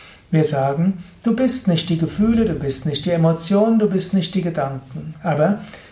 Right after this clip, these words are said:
du hast einen Körper, du hast geistige Eigenschaften, du hast Gefühle, du hast Emotionen. Emotionen sind Informationen mit Energie.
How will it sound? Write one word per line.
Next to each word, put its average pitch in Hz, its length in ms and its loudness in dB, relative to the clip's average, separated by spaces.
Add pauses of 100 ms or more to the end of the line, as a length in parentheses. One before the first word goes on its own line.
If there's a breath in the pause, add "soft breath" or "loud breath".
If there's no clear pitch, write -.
(200 loud breath)
du - 160 -2
hast 180 400 -2
einen 185 260 2
Körper, 185 420 2
du 147 180 -4
hast - 420 -2
geistige 170 560 0
Eigenschaften, 165 800 -2 (300 loud breath)
du 165 100 2
hast 170 300 2
Gefühle, 226 640 0 (200)
du 143 140 0
hast 131 260 -2
Emotionen. 156 840 -2 (840 loud breath)
Emotionen 185 1000 2 (360 loud breath)
sind 220 920 0 (200)
Informationen 170 1300 2 (120)
mit 190 260 0
Energie. 190 560 0